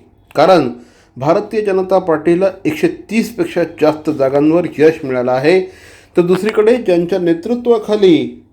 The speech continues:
ही निवडणूक लढवली गेली, त्या मुख्यमंत्री एकनाथ शिंदे यांच्या शिवसेनेला देखील तब्बल छप्पन्न जागी यश मिळालं आहे. त्यामुळे साहजिकच शिंदे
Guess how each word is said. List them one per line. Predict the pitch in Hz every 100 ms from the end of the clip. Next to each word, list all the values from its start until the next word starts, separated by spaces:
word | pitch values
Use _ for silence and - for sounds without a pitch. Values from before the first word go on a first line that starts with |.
| -
ही | 185
निवडणूक | 180 175 170 180 170
लढवली | 143 139 151 147
गेली, | 143 143 127 110 - - -
त्या | 156 139 120 - 135
मुख्यमंत्री | 151 208 208 202 226 220 -
एकनाथ | 147 - 165 156 -
शिंदे | 151 170 185
यांच्या | 160 139 135 147 123 120 - - - -
शिवसेनेला | - 220 233 226 202 196 190
देखील | 175 165 170 147 123 120 170
तब्बल | 165 165 202 214 208
छप्पन्न | 160 - 208 208 202
जागी | 165 147 147 175 131
यश | 135 175 - -
मिळालं | 127 120 120
आहे. | 120 127 127 113 - - _ _ _ -
त्यामुळे | 147 185 170 123 - - - - _
साहजिकच | - 175 170 196 208 214 220 214
शिंदे | - - 185 208 185